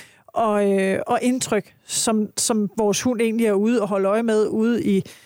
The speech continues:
i terrænet, der hvor den bor, at, øh, nå, men nu har den her været her, og her har gået en kat, og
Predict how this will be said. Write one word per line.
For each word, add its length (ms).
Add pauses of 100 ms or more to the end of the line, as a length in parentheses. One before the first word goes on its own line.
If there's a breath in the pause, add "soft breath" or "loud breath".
(140 loud breath)
i 120
terrænet, 520
der 100
hvor 100
den 140
bor, 300 (320 soft breath)
at, 320
øh, 300
nå, 220
men 200
nu 160
har 180 (200)
den 160
her 160
været 240
her, 180 (100)
og 120
her 160
har 100
gået 200
en 80
kat, 220 (140)
og 180